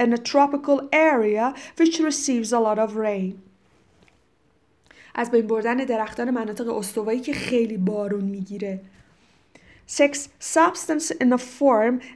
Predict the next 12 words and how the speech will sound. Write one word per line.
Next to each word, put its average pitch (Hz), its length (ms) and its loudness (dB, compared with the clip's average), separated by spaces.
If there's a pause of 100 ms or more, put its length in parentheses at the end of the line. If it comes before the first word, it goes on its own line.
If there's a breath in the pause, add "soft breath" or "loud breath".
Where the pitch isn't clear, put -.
(120)
that 254 220 6
is 254 180 2
neither 294 460 4
solid 285 640 2 (240 loud breath)
nor 277 280 6 (140)
liquid. 233 520 0 (1600)
شکلی 247 300 -4
که 247 120 -2
نه 233 200 0
جامده 226 540 0
نه 247 140 0
مایعه. 196 540 -6